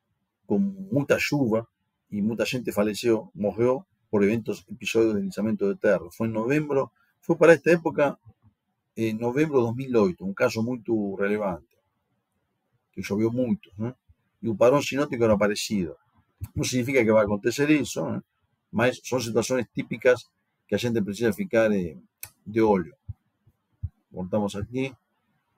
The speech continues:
Entonces, domingo, vean que continúa esas instabilidades ahí. O aquí, está viendo, domingo anoche ya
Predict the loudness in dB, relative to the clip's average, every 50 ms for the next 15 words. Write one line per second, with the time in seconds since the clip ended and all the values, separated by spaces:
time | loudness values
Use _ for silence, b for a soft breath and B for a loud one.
0 | _ _ _ _ _ _ _ _ _ _ _ -8 -6 -6 -4 -2 -2 -2 -2 -4
1 | -4 -4 -2 0 2 2 2 2 2 0 0 2 2 0 -2 -2 -2 -2 -2 -2
2 | -2 -2 0 0 0 0 0 0 0 0 0 0 -2 -2 -4 -8 -16 _ -14 -8
3 | -4 -2 0 0 2 2 2 0 0 -2 0 0 0 0 0 -2 -6 -10 _ _
4 | _ -12 -12 -12 _ _ _ _ _ _ _ _ _ _ _ _ _ _ _ _
5 | _ _ _ _ _ _ _ _ _ _ _ _ _ _ _ _ _ _ _ -20
6 | -20 _ _ _ _ _ _ _ _ _ _ _ _ _ _ _ _ _ _ _
7 | _ _ _ _ _ _ _ _ _ _ _ _ _ _ _ _ _ _ _ _
8 | _ _ _ _ _ _ _ _ _ -20 -20 -20 _ -20 -20 -8 -2 -2 -2 -2
9 | -2 -2 -4 0 2 2 2 4 2 0 0 0 0 0 2 2 2 4 2 2
10 | 2 0 0 2 4 6 6 6 4 2